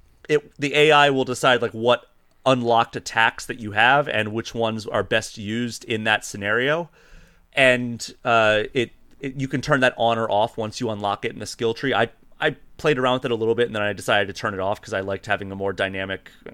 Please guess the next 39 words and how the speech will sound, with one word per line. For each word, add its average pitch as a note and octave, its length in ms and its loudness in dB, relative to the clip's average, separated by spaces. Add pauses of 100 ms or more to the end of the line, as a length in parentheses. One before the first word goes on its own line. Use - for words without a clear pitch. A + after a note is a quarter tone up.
(120)
well, F2+ 100 -14
there's F#2+ 180 -4
that G2 120 -6
word A#2 160 0
again, G2+ 320 -6
a, A#2+ 380 -4
a A#2 40 -2
more C3+ 220 4
dynamic A#2+ 560 2 (240)
input C3+ 560 0
sequence - 560 -4
to - 100 -8
put A#2 200 2
in G#2 180 0
for G#2+ 260 -2
my, F#2+ 440 -2
my G2+ 120 -6
combat F#2+ 540 -4 (140)
combos. F2 580 -8 (720)
And B2 240 2
then, B2 260 2 (140)
uh, A#2 480 4 (400)
other D#3+ 180 4
than D#3 140 2
that, C3+ 320 4
the C3+ 100 -2
open D3+ 360 2
zone C#3 580 0 (180)
structure, E3+ 720 -2 (720)
it F3 140 2
is G#3+ 160 0
so D3 220 2
much D#3 240 2
fun A#2+ 340 0
running A2+ 240 0
around G#2+ 400 -2
these G#2+ 240 -8
open G#2+ 420 -4
zones, A2 680 -6